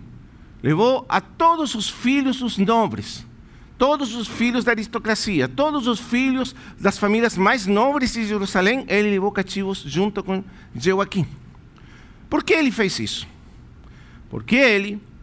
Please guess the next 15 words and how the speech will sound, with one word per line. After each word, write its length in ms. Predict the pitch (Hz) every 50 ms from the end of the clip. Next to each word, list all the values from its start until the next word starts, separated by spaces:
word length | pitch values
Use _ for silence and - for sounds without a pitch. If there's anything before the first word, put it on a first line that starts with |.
| - - - - -
queria 280 | 147 165 202 233 - - -
acabar 520 | 233 233 - 226 214 196 240 262 269 247
com 400 | - - 226 240 233 226 233 233 - - - - -
a 80 | 208
cultura, 600 | - 226 240 208 208 - 285 285 233 139 98 78 - - - - - - - - - -
vamos 200 | - 185 240 196
dizer, 320 | 175 202 - 226 208 - - - - - - - - 147 160 156 -
dizer 280 | 156 160 175 160 190 180
assim, 180 | 165 214 -
com 380 | - - 220 240 226 240 233 - - - - - - - - - -
a 260 | - 202 214 214 240 285
alma 460 | 320 302 240 170 135 120 92 82 - - - - - -
da 120 | 147 160
nação 320 | 156 151 - - 156 160
judia, 320 | 120 127 113 82 - -